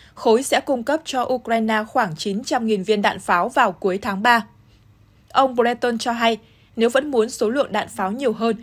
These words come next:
Ukraine có thể tiếp tục mua trực tiếp từ các công ty quốc phòng của chúng tôi. E U đã cung cấp cho Ukraine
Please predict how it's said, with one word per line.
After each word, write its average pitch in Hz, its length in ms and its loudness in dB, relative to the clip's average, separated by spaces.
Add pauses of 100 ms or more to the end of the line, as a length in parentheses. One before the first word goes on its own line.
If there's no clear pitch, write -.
(280)
Ukraine 262 580 0
có 220 100 -2
thể 262 180 -2
tiếp 320 240 -4
tục - 180 -2
mua 220 180 2
trực 220 280 -4
tiếp 311 200 -4
từ 190 80 -2
các 233 240 -4
công 214 180 -2
ty 202 140 0
quốc 311 240 -4
phòng 226 260 0
của 175 120 -6
chúng 180 220 -10
tôi. 233 220 4 (500)
E 262 100 2
U 240 280 2
đã 208 180 2
cung 233 260 -2
cấp 269 200 -2
cho 233 140 -6
Ukraine 202 560 -2